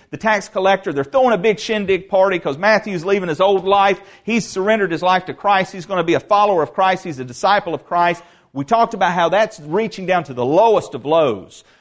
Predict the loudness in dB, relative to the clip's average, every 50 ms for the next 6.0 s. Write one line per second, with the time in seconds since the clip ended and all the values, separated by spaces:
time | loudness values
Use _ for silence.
0 | _ _ -10 -2 0 2 2 2 0 -4 -8 -8 -6 -6 -6 -6 -6 -6 -6 -4
1 | -2 -2 -2 -2 -2 -6 -8 _ -2 0 2 2 0 0 -2 0 2 2 2 2
2 | -2 -2 0 0 0 -2 -2 -2 0 0 2 0 -2 -4 -8 _ _ -6 -4 -2
3 | 0 0 2 2 2 2 2 -2 -6 -16 -18 -20 _ _ _ _ _ _ -20 _
4 | _ -20 -20 -20 -20 _ -20 -20 _ _ -20 -20 -20 -8 -2 0 0 0 2 2
5 | 0 0 0 -4 -4 0 2 2 4 2 0 -2 -4 -6 -8 -12 -20 -20 -20 _